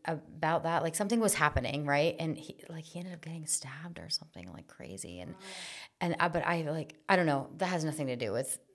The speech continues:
Speaker 1: it. Do-, maybe it does. But there was a lot of dark shadows, a lot of dark energy for me growing up, which is why
Speaker 2: Yeah.
Speaker 1: I started working with the light,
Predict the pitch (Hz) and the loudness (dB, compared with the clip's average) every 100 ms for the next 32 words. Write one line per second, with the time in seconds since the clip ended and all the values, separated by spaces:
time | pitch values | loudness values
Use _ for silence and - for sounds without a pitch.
0 | - - - - _ _ _ 165 185 170 | -20 -20 -20 -20 _ _ _ 2 4 6
1 | 165 143 104 78 - - 170 165 202 190 | 4 4 2 -2 -4 -4 -2 6 6 6
2 | 160 156 147 - 147 147 - - 135 - | 4 2 0 2 4 4 4 6 6 6
3 | 90 - 131 165 160 151 165 156 156 147 | 2 0 2 4 4 4 4 4 2 -2
4 | 147 143 143 - 165 160 147 147 160 156 | -2 -4 -4 0 2 2 2 0 4 4
5 | 147 139 135 165 160 165 160 156 196 180 | 4 2 2 2 2 0 2 2 6 6
6 | 113 151 156 147 143 139 143 147 139 135 | 6 4 2 2 2 0 -2 0 -2 0
7 | 131 127 120 92 - | 0 -2 -6 -6 -10